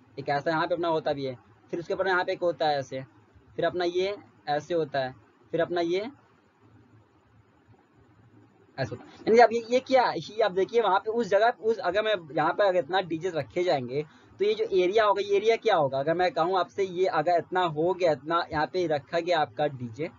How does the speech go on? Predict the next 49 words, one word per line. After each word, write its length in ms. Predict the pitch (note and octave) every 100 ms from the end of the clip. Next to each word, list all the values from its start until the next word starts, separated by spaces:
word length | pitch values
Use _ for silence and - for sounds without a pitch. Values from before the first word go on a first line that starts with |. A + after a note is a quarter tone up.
| -
ठीक 180 | A#2 -
है, 80 | A#2 - _ _ - _ _
डीजे 240 | C#3 E3 G3+
का 100 | F#3
form 200 | G3+ G#3+
क्या 100 | G3+
होता 200 | G3 A3+
है? 100 | F3+
disc 160 | F3+
jockey, 240 | D3+ E3 E3
ध्यान 220 | D#3+ C#3+
रखिएगा, 400 | B2 B2 A2+ G#2 - _ _ -
ठीक 140 | D3
है। 140 | B2 G2+ - _ -
तो 40 |
अगर 160 | E3+ F#3
मान 140 | G#3
इतना 260 | G3 F3+ G#3
डीजे 320 | G3 F#3+ F3+
आपका 220 | A3+ - F#3+
रखा 340 | E3 - G3
गया 180 | F#3+ F#3+
तो 80 | G3
फिर 220 | A3 F3
ये 180 | F3 F#3 F3+
इस, 180 | F#3+ - G3
ये, 120 | G3+
इस 220 | F3 G#3+
area 280 | F#3 F#3+ G#3+
में 140 | A#3 A#3
क्या 180 | A#3+ G3
होगा, 280 | C#3+ B2+ G#2+ - _ _ -
इस 180 | G3 G#3+
area 280 | G3 A3
में 100 | A3+ -
क्या 140 | A3
होगा? 160 | G3+ G#3
ये 180 | G#3+ G#3+
area 220 | A3 A#3+
सही 220 | - A3
से 100 | A3
रह 140 | A3+ A#3+
पाएगा, 300 | G#3+ E3+ D#3
इस 200 | E3 E3+
area 200 | F#3 G3+
में 80 | F#3
problem 280 | F#3 F#3+ A#3+
नहीं 140 | C#4
होगा। 220 | G3 D3+